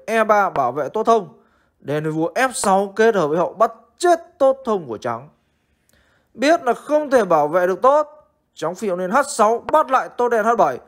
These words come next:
Hậu đen ăn E sáu, hậu trắng ăn H bảy,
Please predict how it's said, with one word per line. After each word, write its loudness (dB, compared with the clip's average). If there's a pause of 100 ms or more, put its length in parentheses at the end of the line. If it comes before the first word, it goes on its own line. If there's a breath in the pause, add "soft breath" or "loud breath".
(160 soft breath)
Hậu 0
đen 2
ăn -2
E 0
sáu, 2 (180)
hậu 2
trắng -2
ăn -2
H 0
bảy, 0